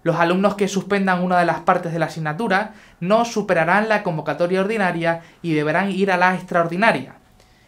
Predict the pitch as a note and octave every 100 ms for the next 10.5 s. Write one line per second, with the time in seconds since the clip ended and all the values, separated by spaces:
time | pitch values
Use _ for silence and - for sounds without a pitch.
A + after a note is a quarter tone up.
0 | - C#3+ C#3+ C#3+ C#3+ C#3+ F3 F3+ - E3
1 | D3 F3 G#3+ G3 G#3+ G3+ D#3 F3+ F#3+ F#3+
2 | D#3+ D#3+ E3+ F#3 F3 F3 F#3 F3 - -
3 | F3+ F3 D#3+ D3 F3 E3+ D#3+ F3 F#3+ D3+
4 | C#3 D3 G3 G3+ F#3 - D#3 D#3 - -
5 | - - C3+ F#3 F#3 D3 D3 F3 F3+ G3+
6 | F#3+ D3+ D#3+ E3 - - - E3+ E3 E3+
7 | E3 G3 G3+ F3 F3+ F3+ E3+ E3+ E3 D#3+
8 | F3 F3+ - - _ F#3 F3 G3 G3+ G#3
9 | F3+ E3 D3+ D#3 D3+ D3+ F#3 F3+ F3 -
10 | F3+ E3 - F3